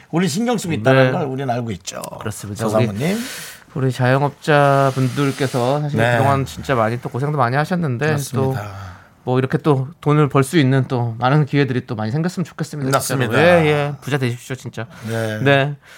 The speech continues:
Speaker 2: 우리 서상우님께 곡물 과자 세트 보내드리겠습니다. 네.
Speaker 1: 맞습니다.
Speaker 2: 손님
Speaker 1: 예.
Speaker 2: 가시면 또 문자 남겨주세요.
Speaker 1: 주혜솔님, "저 라식 수술합니다.
Speaker 2: 어.
Speaker 1: 솔직히 무섭기도 하고 일 때문에 엄두를 못 냈는데 가게 접은 김에 라식 수술해서 새 눈을 가지고 새 인생 살겠습니다.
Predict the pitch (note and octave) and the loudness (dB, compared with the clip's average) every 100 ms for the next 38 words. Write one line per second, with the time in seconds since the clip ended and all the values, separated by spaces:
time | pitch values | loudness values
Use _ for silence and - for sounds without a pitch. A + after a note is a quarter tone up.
0 | - E3 F3+ A#3+ C4 B3+ A#3+ B3 F#3 G3+ | -2 2 4 4 4 0 4 4 4 4
1 | D4+ C#4 G#3 A#3 A3 F3+ F3 G#3 F#3+ F#3 | 4 4 4 4 2 4 4 4 4 2
2 | - F3+ D3+ C3+ C3+ F#3+ C#4 F#3+ B2+ B2+ | 2 2 6 6 8 6 6 4 4 4
3 | F3+ A3+ A3 - - A#2+ D3 E3+ G#3 G3+ | 6 6 4 4 4 4 4 4 4 2
4 | F3 D#3+ G3+ E3 G3 D3 C3+ G3+ F3 A3 | 2 2 2 4 2 0 2 6 8 8
5 | D4 D4+ - - - - - - - - | 4 2 -8 -20 -20 -20 -20 -20 -20 -10
6 | - G3+ A3 G3 F#3+ D#3 C3+ D#3+ G#3+ B3 | 0 4 6 6 4 4 4 4 2 2
7 | C4 A3 A3+ - D#3 C#3+ D3 F3 - F3+ | 0 -2 -4 0 4 4 2 -2 0 2
8 | D3 B2 G#2+ G#2 F#2+ - A#2+ G#2 F#2+ D3+ | 4 2 0 -4 -6 -4 -2 -2 -2 -2
9 | D#3+ C#3+ C3 C#3+ C#3 A#2+ A2 F#2 G#2 B2+ | -2 -2 0 0 0 0 0 -2 -6 -4
10 | A#2+ C#3+ C3 A#2+ B2 C3+ D3 B2 A2+ A2 | 0 2 2 2 0 2 2 2 0 -2
11 | G2+ G2+ B2 A#2+ - - - - C3 D3 | -4 -8 -12 -16 -18 -20 -10 -2 0 2
12 | B2+ C#3+ B2+ A#2+ G#2+ A2 B2+ - B2+ B2 | 2 2 2 2 2 2 -2 -4 -4 0
13 | A2+ G2+ G2 C#3+ D#3+ D#3 B2 A2 G#2+ G#2 | 0 -2 -4 0 2 2 2 0 -2 -2
14 | C3+ D#3+ D3+ C#3 A2 B2 - - - D3 | 2 4 2 0 0 0 -2 -14 -10 -12
15 | - | -12